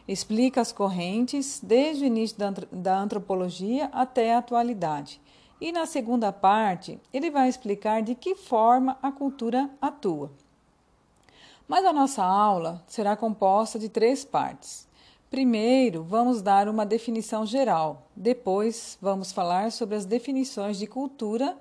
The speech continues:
na antropologia segundo Laraia. E na terceira parte, também segundo Laraia, vamos falar como que a cultura opera em nossas vidas.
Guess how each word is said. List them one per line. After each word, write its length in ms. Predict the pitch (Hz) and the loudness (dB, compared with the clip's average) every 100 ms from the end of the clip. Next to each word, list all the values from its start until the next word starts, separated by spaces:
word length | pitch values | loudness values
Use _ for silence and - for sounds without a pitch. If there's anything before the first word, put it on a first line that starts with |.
| _ _ _ _ _ | _ _ _ _ _
na 220 | 240 254 269 | 2 4 6
antropologia 800 | 269 240 254 240 190 202 240 277 | 2 2 4 4 0 -2 0 -2
segundo 480 | 277 359 254 262 277 | -4 -4 0 2 2
Laraia. 580 | 294 262 180 175 170 170 - - _ _ | -2 0 -2 -2 -6 -12 -20 -20 _ _
E 80 | 381 | -2
na 140 | 403 | 0
terceira 520 | 370 240 - 254 285 | 2 0 2 2 2
parte, 720 | 285 190 185 185 196 285 330 - _ _ | 0 2 2 0 -4 -8 -10 -20 _ _
também 460 | 320 339 262 233 269 | -4 -2 2 4 4
segundo 400 | 247 185 190 196 | 0 -4 -6 -2
Laraia, 580 | 220 233 208 202 247 | 0 0 0 0 0
vamos 400 | 247 214 254 302 | 0 2 2 0
falar 560 | - 247 220 220 247 254 - - _ _ | 0 2 2 2 2 0 -10 -20 _ _
como 500 | - 294 349 392 392 | 0 2 2 2 0
que 100 | 359 | -2
a 80 | 330 | -2
cultura 560 | 285 277 247 240 247 - | -2 -4 -2 0 0 0
opera 600 | 247 247 214 208 220 247 - | -2 0 0 2 2 0 -2
em 120 | 247 | -2
nossas 480 | 220 202 202 240 196 | -2 -4 -4 -6 -6
vidas. 600 | 151 135 - - - | -10 -12 -18 -20 -20